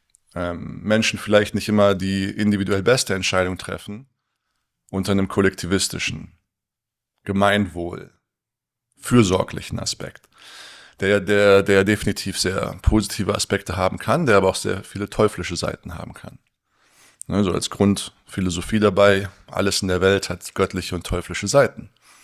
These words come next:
Stolz hat eine göttliche Seite und hat eine teuflische Seite. Fürsorge hat eine göttliche Seite und kann auch irgendwann eine teuflische Seite haben, ne? Also mit Gemeinwohl wurden bisher alle großen Schandtaten der Welt argumentiert.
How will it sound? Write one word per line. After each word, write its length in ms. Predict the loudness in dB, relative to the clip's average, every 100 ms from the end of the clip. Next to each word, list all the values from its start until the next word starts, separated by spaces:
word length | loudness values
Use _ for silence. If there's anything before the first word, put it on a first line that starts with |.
| _ _
Stolz 400 | -2 -2 0 -4
hat 100 | -6
eine 120 | -2
göttliche 400 | -2 -4 -8 -2
Seite 320 | 0 0 -2
und 80 | -6
hat 100 | -6
eine 80 | -6
teuflische 480 | -6 -6 -10 -12
Seite. 320 | -12 -16 -20 -20 _ _ _ _ -20 _ _ _ _
Fürsorge 580 | -6 -2 4 4 4
hat 120 | 2 -2
eine 100 | -4
göttliche 380 | -6 -8 -8
Seite 360 | -4 -4 -4 -4
und 120 | -6
kann 180 | -4 -4
auch 80 | -4
irgendwann 300 | -6 -4 -4
eine 80 | -4
teuflische 420 | -6 -6 -10 -10
Seite 300 | -10 -10 -10
haben, 220 | -8 -4
ne? 120 | 0
Also 220 | 0 0
mit 220 | -2 -2 -8 -18 -20 -18 -18 -18 _
Gemeinwohl 960 | -8 -2 2 6 6 8 8 10 8 4 -6 _ _ _ _ _
wurden 280 | -2 0 0
bisher 420 | -2 2 2 2
alle 180 | 0 -2
großen 320 | -4 -6 -6
Schandtaten 520 | -8 -6 -6 -6 -4
der 120 | -2
Welt 200 | -2 -2
argumentiert. 640 | -4 -4 -4 -4 -6 -8